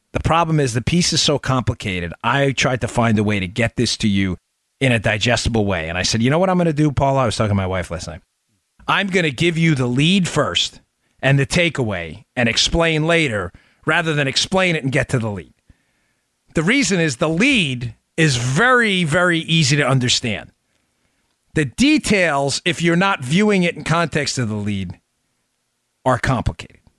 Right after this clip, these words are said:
Here's the lead. This is the central premise of my book, Spygate. Uh, you can order now. It'll be at your house, uh,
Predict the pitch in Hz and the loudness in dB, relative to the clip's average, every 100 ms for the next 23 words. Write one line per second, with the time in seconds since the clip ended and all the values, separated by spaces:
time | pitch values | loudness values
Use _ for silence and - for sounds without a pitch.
0 | _ _ _ _ _ _ 123 117 110 87 | _ _ _ _ _ _ -8 -8 -10 -16
1 | 67 _ _ _ _ _ _ _ _ - | -20 _ _ _ _ _ _ _ _ -16
2 | - _ _ _ _ _ _ _ _ 156 | -16 _ _ _ _ _ _ _ _ -2
3 | - 117 135 - 139 - 123 - 113 110 | -2 0 0 0 -2 -2 -2 0 0 0
4 | 95 95 95 87 107 98 - - 101 95 | 0 -2 -2 -2 -2 -2 -2 -2 0 0
5 | 92 90 85 _ 90 95 107 - 127 120 | -2 -8 -10 _ -6 -2 -2 0 0 0
6 | 107 104 101 92 90 101 90 87 95 87 | 0 0 0 -2 -4 -6 -6 -6 -2 -2
7 | - 85 85 82 80 78 | -2 -4 -4 -4 -4 -6